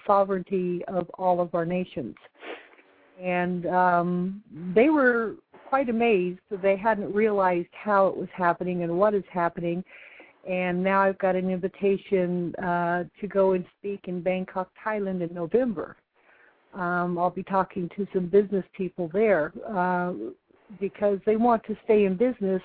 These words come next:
and not under one world government. Um, the Tea Party people are beginning to get it, and I think a lot of the Apple Seeders know that there's a very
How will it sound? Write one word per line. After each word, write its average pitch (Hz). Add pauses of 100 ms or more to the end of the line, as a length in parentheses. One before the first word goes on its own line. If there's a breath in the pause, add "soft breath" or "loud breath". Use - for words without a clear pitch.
and 196
not 185
under 180
one 180
world 165
government. 175 (640 loud breath)
Um, 196 (800)
the 240 (140)
Tea 311
Party 233
people 202
are 196
beginning 190
to 202
get 170
it, 175 (340)
and 196
I 190
think 208
a 208
lot 196
of 196 (100)
the 196
Apple 214
Seeders 196
know 214
that 185
there's 185
a 170
very 196